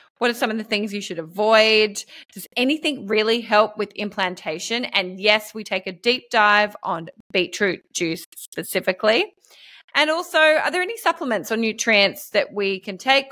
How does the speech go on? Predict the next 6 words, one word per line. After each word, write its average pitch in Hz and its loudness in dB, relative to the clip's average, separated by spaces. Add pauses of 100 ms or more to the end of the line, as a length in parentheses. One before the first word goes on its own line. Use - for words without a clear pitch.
(100)
or 202 -2
shouldn't 262 -8
take 190 2 (440)
during 202 2
this 175 -6
time? - 0